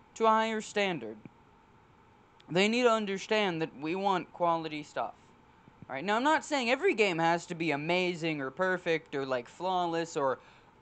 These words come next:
an absolute world-shattering view. No. It's okay if a game is good.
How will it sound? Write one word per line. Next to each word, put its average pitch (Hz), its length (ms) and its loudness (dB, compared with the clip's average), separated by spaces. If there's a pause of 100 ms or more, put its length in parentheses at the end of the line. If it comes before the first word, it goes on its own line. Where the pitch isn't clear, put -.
(220)
an 190 200 -2
absolute 196 760 -2 (220)
world-shattering 190 1400 2
view. 143 540 -4
No. 160 320 -2 (440)
It's - 180 -4
okay 277 500 0
if 202 120 -2
a 202 60 -4
game 220 320 -2
is 156 240 -6
good. 156 280 -4